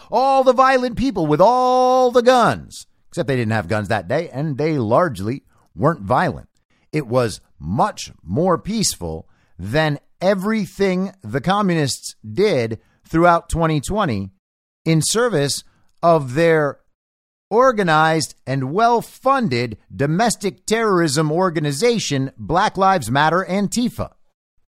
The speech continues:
And just for kicks, why did Nancy Pelosi have her daughter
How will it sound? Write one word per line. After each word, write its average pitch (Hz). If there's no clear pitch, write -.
And 214
just 269
for 123
kicks, -
why 214
did 277
Nancy 180
Pelosi 135
have 185
her 147
daughter 113